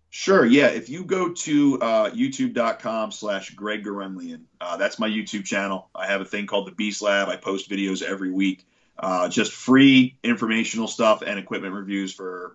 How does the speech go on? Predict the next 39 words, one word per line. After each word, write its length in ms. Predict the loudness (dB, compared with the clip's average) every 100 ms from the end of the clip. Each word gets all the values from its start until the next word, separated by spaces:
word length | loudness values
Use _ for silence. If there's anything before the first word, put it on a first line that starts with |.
| _
coaches 380 | -6 -4 -6 -6
and, 260 | -6 -6
and 300 | -6 -8 -10
players. 400 | -4 -4 -4 -8 _ -20 _ -8
Uh, 220 | -2 0 0
and 100 | 0
then 140 | 0
at 300 | 2 2 2
Greg 260 | 2 2 2
Beast 240 | -2 -2
thirty-two 680 | -6 -6 -8 -6 -4 -4 -8
on 140 | -8 -8
both 240 | -8 -8
Instagram 520 | -10 -10 -6 -4 -4 -6
and 100 | -4
Twitter. 420 | 2 2 2 -4 _ _ -10
And 140 | -6
then 80 | -4
if 120 | -2
you're 120 | 2 4
ever 220 | 4 4
interested 380 | 0 -4 -4 -4
in 60 |
having 240 | -2 -4 -4
the 40 | -6
Face 280 | -6 -4
Off 160 | -2 -4
Academy 400 | -2 -2 -2 -6
come 180 | -6 -6
to 40 | -4
your 140 | -6
town 420 | -4 -2 0 0
and 160 | -4 -8
wanna 160 | -6
host 300 | -4 -6 -4
us, 260 | -6 -6 -8
uh, 240 | -10 -10 -12
for 200 | -14 -12
training, 420 | -6 -2 -2